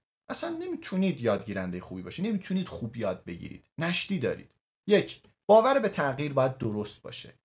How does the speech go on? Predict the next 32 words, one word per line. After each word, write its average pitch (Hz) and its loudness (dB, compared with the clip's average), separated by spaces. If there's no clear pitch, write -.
توقع 208 6
صحیحی 170 4
از 117 6
آموزش 104 -2
داشته 92 -10
باشید. - -6
مثلاً 156 4
بعضی 185 10
الان 190 6
فکر 202 -4
کنن: 190 2
«خب، 170 2
آه، 123 4
این 139 -2
جلسه 123 2
که 127 -6
تموم 110 -4
شد، 147 -4
من 113 0
اوه،» 110 0
نه 381 -10
دیگه، 269 -4
آیه 196 -2
واق-، 143 2
باو-، 127 4
توقع 135 4
درست، 147 2
درک 285 6
درست 262 4
از 190 8
آموزش 123 4
ها، - -2